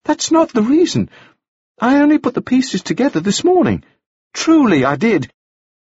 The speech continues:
Tom Balfour came by the bank with this cock and bull story about Francis Carver and asked me to look up his shares profile, and I found out"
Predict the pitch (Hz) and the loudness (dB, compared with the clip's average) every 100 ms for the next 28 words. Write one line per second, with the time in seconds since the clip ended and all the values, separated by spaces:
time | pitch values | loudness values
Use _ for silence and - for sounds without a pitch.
0 | _ - 202 269 262 - 233 247 202 - | _ -6 -2 2 0 0 -2 0 -2 -6
1 | 95 90 - 147 180 156 143 147 131 113 | -10 -8 -4 -2 -2 -2 -4 -4 -2 -4
2 | - 123 160 - - - _ - 254 247 | -4 -4 -4 -6 -14 -20 _ -4 -4 -2
3 | 180 160 208 208 143 - - 151 156 156 | -2 -2 0 0 0 -4 -2 0 0 0
4 | 131 - 180 185 - 131 - 247 214 127 | -4 -4 -2 -2 -4 -10 -6 -2 -2 -4
5 | 135 - - _ _ _ - 196 226 294 | -8 -12 -20 _ _ _ -8 -4 -2 -4
6 | - 175 170 156 208 - 214 196 185 - | -4 -4 -4 -4 -4 -4 -4 -4 -4 -2
7 | 226 220 - 147 120 - 220 220 170 160 | -2 -2 -2 -2 -2 -2 -2 0 -2 -4
8 | - 143 226 285 254 - 185 214 165 139 | -4 -2 0 0 -2 -4 -2 0 0 0
9 | 131 110 | -2 -4